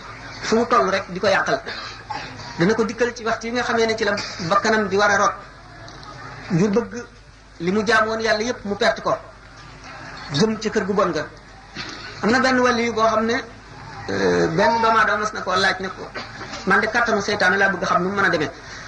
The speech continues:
Mu misaal ko, misaal, misaal, mu ne ko, "Loolu doyu ma, dama ko bëggoon a gis ci jëmmam."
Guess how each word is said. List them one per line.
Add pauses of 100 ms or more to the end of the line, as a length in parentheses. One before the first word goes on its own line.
(260)
Mu
misaal
ko,
misaal,
misaal,
mu
ne
ko,
"Loolu
doyu
ma,
dama
ko
bëggoon
a
gis (420)
ci
jëmmam."